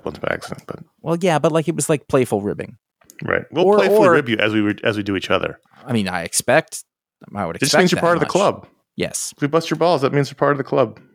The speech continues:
Speaker 2: So give, give it a shot. I wanna see, I wanna s-, I would love to see, like, a little influx of emails,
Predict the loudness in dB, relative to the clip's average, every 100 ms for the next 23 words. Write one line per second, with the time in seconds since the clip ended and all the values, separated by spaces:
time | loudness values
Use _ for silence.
0 | _ -6 -2 0 0 2 2 2 2 0
1 | 0 -2 0 2 0 0 0 0 0 0
2 | -2 -6 0 0 0 0 0 0 -4 -4
3 | -2 0 0 0 0 0 0 0 0 -2
4 | -4 -4 -2 -2 -2 -4